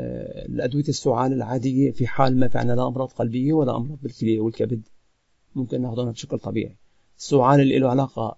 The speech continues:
بالتشنج بالليل النهار موجود، يفضل يستخدم معه، يتجرب معه الإرذاذ أو البخاخات، هي ما رح تأذي.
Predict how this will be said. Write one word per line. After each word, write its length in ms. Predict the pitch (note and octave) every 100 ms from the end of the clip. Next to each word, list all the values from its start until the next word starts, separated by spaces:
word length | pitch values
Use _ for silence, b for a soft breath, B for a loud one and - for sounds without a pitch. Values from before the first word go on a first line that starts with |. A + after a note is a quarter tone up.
| -
بالتشنج 1000 | G#2 A2+ A2 _ - A#2+ C3+ D#3+ E3 D3
بالليل 220 | A2+ C3
النهار 300 | B2+ B2+ C#3
موجود، 460 | C3 A#2+ C#3+ E3 D3+ _ _ _ _ _ -
يفضل 500 | - B2+ A2 C3+ B2+ - _ _
يستخدم 460 | - C3+ B2+ A#2+
معه، 380 | A#2+ A#2 A#2+ B2 _ _ _ _ - -
يتجرب 380 | A2+ G#2 B2+ A#2
معه 200 | A2+ A#2
الإرذاذ 540 | - C3+ A#2 A#2+ A#2+ - -
أو 80 | C3
البخاخات، 600 | A#2 - A2 - A2 G#2+ - -
هي 140 | B2+
ما 140 | C3 B2
رح 140 | A#2
تأذي. 320 | A2 G#2 -